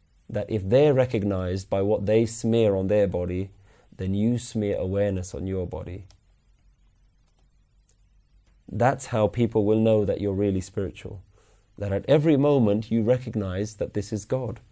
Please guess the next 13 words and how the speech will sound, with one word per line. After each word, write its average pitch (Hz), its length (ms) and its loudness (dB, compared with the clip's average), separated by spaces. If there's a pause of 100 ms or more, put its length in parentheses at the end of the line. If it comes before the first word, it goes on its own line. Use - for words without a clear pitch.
(220)
in 95 140 -6
this 95 220 -4
moment. 104 400 -4 (3500)
So - 180 -4
you 110 300 2
need 120 240 0
to 104 80 -4
be 107 160 0
covered 101 560 0
from 110 240 0
head 110 320 -2
to 123 100 -2
toe 98 540 -2